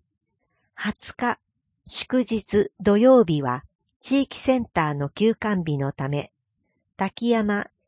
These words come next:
ひばりが丘、東部の各図書館は休館です。また、館内蔵書点検のため、東部図書館は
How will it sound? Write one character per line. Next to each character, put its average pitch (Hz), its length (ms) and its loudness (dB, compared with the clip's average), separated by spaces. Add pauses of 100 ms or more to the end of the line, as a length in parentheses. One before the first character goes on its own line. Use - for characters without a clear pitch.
ひ 202 160 -2
ば 220 160 2
り 226 140 -2
が 208 200 0
丘、 151 340 -8 (320)
東 240 280 4
部 180 100 0
の 165 220 0 (280)
各 - 280 -6
図 185 160 0
書 208 160 -4
館 165 240 -4
は 139 260 -6 (140)
休 190 240 0
館 170 300 -6
で 147 120 -6
す。 - 240 -16 (880)
ま 180 140 -2
た、 190 320 -8 (680)
館 262 320 -2
内 165 240 0
蔵 185 220 2
書 220 180 0
点 214 280 -2
検 156 260 -2
の 143 140 -4
た 143 160 -6
め、 143 240 -8 (560)
東 240 240 4
部 240 100 -2
図 233 140 0
書 226 160 0
館 165 240 -4
は 135 280 -6